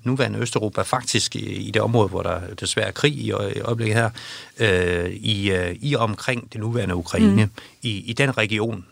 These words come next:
Speaker 1: af Europa. Øhm, øhm, der er der nogle, øh, af de her, øh, øh, bondesamfund, som vi har i Europa, har haft i årtusinder faktisk på det tidspunkt, øh, som bliver naboer til nogle, øh, steppe-,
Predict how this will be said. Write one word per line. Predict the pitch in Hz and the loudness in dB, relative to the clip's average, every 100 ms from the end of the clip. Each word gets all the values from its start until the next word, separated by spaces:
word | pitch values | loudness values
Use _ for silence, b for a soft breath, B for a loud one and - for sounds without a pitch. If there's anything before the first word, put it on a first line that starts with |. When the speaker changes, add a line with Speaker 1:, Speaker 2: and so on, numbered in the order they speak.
| - | -4
Speaker 1:
af | 104 | -2
Europa. | 85 90 - 90 - | -2 -6 -4 -6 -4
Øhm, | 104 90 85 85 B B B B B - | -2 2 2 -2 B B B B B -2
øhm, | 113 92 87 87 85 85 85 | 0 2 0 -6 -10 -12 -6
der | 87 | -2
er | 135 135 110 113 | 0 0 0 -2
der | 110 | -2
nogle, | 104 98 98 95 87 - | -4 -6 -4 -4 -6 -10
øh, | - 90 85 90 | -2 -2 -2 -4
af | 98 | -6
de | - 107 | -2 0
her, | 101 90 87 - | 2 2 -2 -4
øh, | 95 87 87 87 - 117 | -2 -2 -2 -6 -10 -6
øh, | 98 101 104 - _ | -6 -6 -12 -16 _
bondesamfund, | - 123 147 117 107 113 101 | -4 0 2 0 0 -4 -4
som | 98 | -6
vi | 98 | -6
har | 92 131 | -2 0
i | |
Europa, | 101 101 135 101 | 0 0 0 0
har | 85 87 | 0 0
haft | 117 - | 0 -2
i | |
årtusinder | 92 90 139 - 107 | -6 -6 -6 0 0
faktisk | - 104 104 - | 0 -4 -4 -4
på | 95 | -2
det | 107 | 2
tidspunkt, | - 135 - 95 85 B B B B | 4 4 2 -4 -4 B B B B
øh, | - 101 90 | 0 0 2
som | - 104 | -2 -2
bliver | 101 98 | 0 0
naboer | 104 127 143 107 | 2 2 2 0
til | 95 - | -2 -2
nogle, | 95 92 90 90 | -2 -6 -6 -8
øh, | 87 | -6
steppe-, | 85 127 139 143 | 0 2 2 0